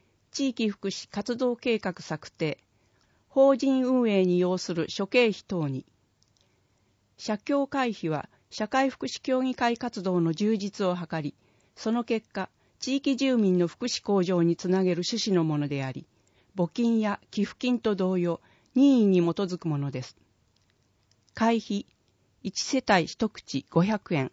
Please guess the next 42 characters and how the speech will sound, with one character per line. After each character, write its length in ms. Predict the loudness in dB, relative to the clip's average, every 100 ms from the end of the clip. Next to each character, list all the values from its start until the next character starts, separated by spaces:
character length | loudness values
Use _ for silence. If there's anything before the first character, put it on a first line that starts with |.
| _ -8
は、 160 | -8 -8 _ _ _ -12
自 140 | -8
治 140 | -6 -4
会、 340 | 0 0 0 _
町 220 | 2 4 6
内 220 | 4 4
会 220 | 4 4
を 100 | 2
通 220 | 0 -4
じ 120 | -4
て 120 | -2 2
お 80 |
願 300 | 4 4 4
い 60 | 2
し 40 |
て 120 | 0 0
お 80 |
り 100 | 0
ま 140 | -2 -4
す。 120 | -10 _ _ _ _ _ _ _ _
平 220 | 4 4
成 260 | 4 2 4
二 180 | 2
十 180 | 4 2
七 280 | 4 2 2
年 260 | 2 2 0
度、 160 | -4 _ _ _
皆 200 | 2 2
様 260 | 2 2 2
か 100 | 4
ら 140 | 4
お 80 | 4
寄 100 | 4
せ 120 | 2 0
い 80 |
た 140 | 0 0
だ 120 | 0
い 60 | 0
た 160 | -4
会 240 | -2 -4 -2
費 180 | -4
は、 160 | -2 -4